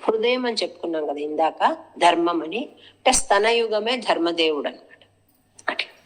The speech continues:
ఆయన స్వరగణం ఏదైతే ఉందో అదే సిద్ధులండి.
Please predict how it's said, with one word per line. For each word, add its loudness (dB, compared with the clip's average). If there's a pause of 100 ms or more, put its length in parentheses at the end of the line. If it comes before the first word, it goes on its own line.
(1600)
ఆయన 6
స్వరగణం 2
ఏదైతే 0
ఉందో 0
అదే 2
సిద్ధులండి. -2